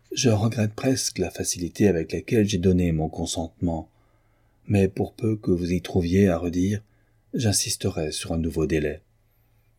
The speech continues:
Je me propose d'écrire incessamment à mes amis de Howard Grove et à madame Duval pour leur rendre un compte détaillé de l'état actuel de mes affaires.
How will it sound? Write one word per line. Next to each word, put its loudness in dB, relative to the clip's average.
Je 2
me 6
propose 4
d'écrire 0
incessamment 0
à 0
mes 2
amis 4
de 4
Howard 2
Grove 2
et -2
à 0
madame 0
Duval 0
pour 0
leur 2
rendre 0
un 0
compte 0
détaillé 2
de 4
l'état 2
actuel 2
de -2
mes -2
affaires. -4